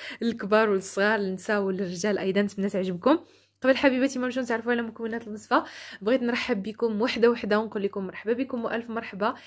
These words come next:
الا كنتوا اول مره كتزوروني وكتشاهدوا القناه وكتشوفوها، ما تنساوش تضغطوا على زر الاشتراك، ايضا تفعلوا زر الجرس، تخليوا لنا التعليقات، الاقتراحات، الاستفسارات ديالكم،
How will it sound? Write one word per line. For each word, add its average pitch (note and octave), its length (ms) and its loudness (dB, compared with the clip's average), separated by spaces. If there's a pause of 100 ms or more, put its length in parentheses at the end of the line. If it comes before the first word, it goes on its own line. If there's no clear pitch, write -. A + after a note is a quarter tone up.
(240)
الا G#3+ 120 0
كنتوا G#3+ 280 -2
اول B3 240 2
مره A3+ 240 2
كتزوروني G#3+ 720 -2
وكتشاهدوا G#3+ 480 -4
القناه G3+ 420 -2
وكتشوفوها، G#3 540 -4
ما G3 100 -2
تنساوش A3 340 -4
تضغطوا G3+ 340 -6
على G3 140 0
زر G3+ 140 0
الاشتراك، A3 600 -2 (340)
ايضا A#3+ 240 2
تفعلوا A3 400 0
زر G#3 140 -2
الجرس، G3+ 440 -2
تخليوا G#3 260 -2
لنا G3+ 140 0
التعليقات، A3+ 580 0
الاقتراحات، A3 680 0
الاستفسارات G#3 560 -2
ديالكم، A#3 520 0